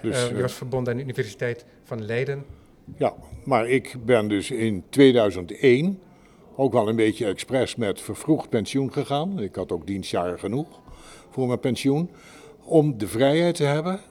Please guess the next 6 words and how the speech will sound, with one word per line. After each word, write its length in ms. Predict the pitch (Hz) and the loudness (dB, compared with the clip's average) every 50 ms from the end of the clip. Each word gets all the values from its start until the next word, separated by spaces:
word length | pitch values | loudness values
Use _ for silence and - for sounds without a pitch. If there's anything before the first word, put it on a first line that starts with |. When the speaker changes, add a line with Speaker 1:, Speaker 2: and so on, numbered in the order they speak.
| - - _ _ _ - - | -20 -20 _ _ _ -20 -6
Speaker 1:
En 240 | - 127 120 120 | -4 -2 -2 -2
ik 420 | 127 120 127 120 - - 156 151 - | 0 0 0 0 -2 -8 -14 -16 -16
ben 320 | 104 107 110 127 120 135 139 | -10 0 2 2 2 4 2
dus 200 | 151 147 - - | 0 0 0 0
echt 440 | 139 147 143 - - - - - - - - - - - | 0 0 0 0 -2 -8 -12 -12 -12 -18 -20 -20 -20 -20
volledig 720 | _ - 143 147 139 139 139 131 127 123 131 117 - - - | _ 0 2 4 6 6 6 6 4 4 2 -2 -4 -10 -18